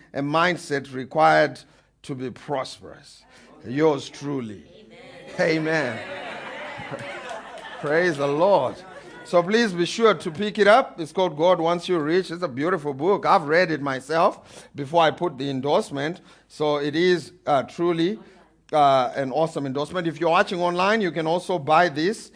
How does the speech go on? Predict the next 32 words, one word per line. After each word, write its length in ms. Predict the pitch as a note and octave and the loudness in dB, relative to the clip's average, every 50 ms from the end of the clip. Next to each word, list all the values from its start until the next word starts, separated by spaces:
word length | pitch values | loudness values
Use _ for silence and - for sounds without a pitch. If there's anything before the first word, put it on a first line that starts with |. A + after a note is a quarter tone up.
| _ _ _ _ - | _ _ _ _ -2
uh, 160 | - D3+ D3 | 0 0 0
this 220 | C3 C3+ F3 F3+ | 0 -2 -4 -6
book 280 | D3 C#3+ D#3 E3+ E3 - | -6 -6 -6 -4 -2 0
at 180 | E3 C#3+ - | -2 -2 -2
teradesministries 1400 | - - F#3+ G3 F3 D3+ C#3 C#3+ C#3+ D3+ D#3+ D#3+ - - _ _ - C3+ E3 E3+ E3+ D#3+ - - C#3+ C#3+ C#3 B2+ | -2 0 2 2 2 2 0 0 -2 -2 -4 -6 -12 -20 _ _ -6 -6 -4 -4 -4 -6 -6 -6 -6 -6 -6 -6
dot 1000 | A#2 C#3 C#3+ D3+ D#3+ E3 D#3+ - - _ _ _ _ _ _ _ - D#3 D#3 D#3 | -4 -2 0 0 0 0 -2 -10 -20 _ _ _ _ _ _ _ -4 -4 -2 -2
com 400 | - F3 D#3+ E3+ F#3+ A3 A3+ A3+ - - - _ _ _ _ _ | -2 0 0 2 0 0 -4 -6 -12 -18 -20 _ _ _ _ _
forward 400 | _ - - E3+ D#3+ D#3+ D3 B2 | _ -6 -2 2 2 2 2 0
slash 460 | - - D3 D3 D3+ D#3 D#3 - - - | -2 0 2 2 2 2 0 -2 -6 -6
Africa, 540 | - C#3+ C#3 - C#3+ A2+ - - F#2+ - - _ _ _ _ _ | -4 -4 -4 -4 -10 -12 -12 -12 -14 -16 -16 _ _ _ _ _
and 120 | - C3 C3 | -10 -8 -6
you'll 120 | C3+ C3+ | -6 -6
be 140 | B2+ C3 C3 | -4 -2 -2
able 180 | C#3+ C3+ C3 A#2+ | -2 -2 -4 -8
to 60 | A2+ | -8
pick 220 | - E3+ D#3+ D#3 | -6 -8 -6 -2
it 60 | E3+ | 2
up. 240 | E3 E3+ C3+ - A#2 | 2 2 2 2 0
Amen. 400 | C#3+ F3 F#3 A3 C#4 D4 - - - - _ _ _ - _ - - - | 0 2 4 4 4 4 4 0 -6 -16 _ _ _ -20 _ -20 -16 -4
Well, 360 | - D3+ F3+ A3 C4 C#4+ - - | 0 4 6 6 6 4 0 -4
with 180 | B2+ D3+ C#3 C3 | -8 -8 0 2
that 140 | F3 F#3+ G#3 | 4 6 8
out 140 | G#3+ G#3+ | 8 6
of 140 | G#3 F3 D#3 | 6 4 2
the 80 | E3+ D#3 | 0 2
way, 400 | E3+ G3 A3 B3 C#4+ C#4+ - - - | 4 6 6 6 4 2 -2 0 4
uh, 440 | G3+ F#3 F3 E3+ D#3+ D#3+ D3 B2+ A2 - - - _ - | 6 8 8 8 8 6 4 2 0 -6 -14 -20 _ -4
we, 140 | D#3 F#3+ | -4 -2
we've 260 | - G#3+ G3 G3 F3 F3 | 2 4 4 4 4 2
been 140 | F#3+ F#3+ | 0 -2
talking 480 | F3 - C#4+ D4+ D#4+ D4+ - A3 G#3 F#3+ | 0 2 4 4 4 2 2 -2 -2 0
about, 500 | E3+ D#3 D#3 D3+ D#3 D#3+ F3+ G#3+ G#3 | 0 2 4 6 6 6 6 4 2